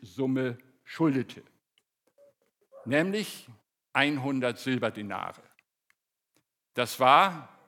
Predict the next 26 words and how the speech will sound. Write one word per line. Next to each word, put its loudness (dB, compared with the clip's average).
wir -10
müssen -8
heute -4
ein -6
bisschen -8
Mathematik -6
betreiben, -8
der -6
sechshundertste -8
Teil -2
seiner -4
eigenen -6
Schulden. -12
Der -14
sechshundertste -10
Teil. -12
Und -2
das 2
war 8
keine, 4
äh, -8
riesigen 0
Schulden, -4
denn -2
das -4
waren 2